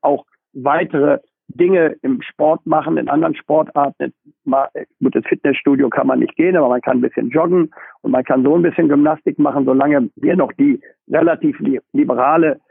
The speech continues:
äh, Haltung, äh, oder Situation haben, dass wir nur Abstand halten sollen, aber rausgehen können und, und das Rausgehen nicht verboten ist, sollte man ruhig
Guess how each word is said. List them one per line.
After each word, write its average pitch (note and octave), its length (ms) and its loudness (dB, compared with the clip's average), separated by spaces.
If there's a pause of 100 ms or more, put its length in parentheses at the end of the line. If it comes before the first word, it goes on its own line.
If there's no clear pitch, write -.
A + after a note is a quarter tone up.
(220)
äh, C3+ 120 0
Haltung, D#3 560 -2 (300)
äh, C3+ 160 0
oder B2 200 -2 (480)
Situation D#3 720 -2
haben, D3 240 0
dass C3+ 160 -2
wir B2+ 100 0
nur B2 220 0
Abstand - 420 -4
halten C3+ 360 -2
sollen, C3+ 240 2
aber A2+ 140 -2
rausgehen D3 480 0
können D#3+ 340 0
und, C#3 200 -2 (300)
und B2 160 0
das - 140 -2
Rausgehen C#3 400 0
nicht B2+ 120 -2
verboten C3 440 0
ist, D3 140 -2
sollte C#3 240 0
man C3 180 2
ruhig D#3 360 2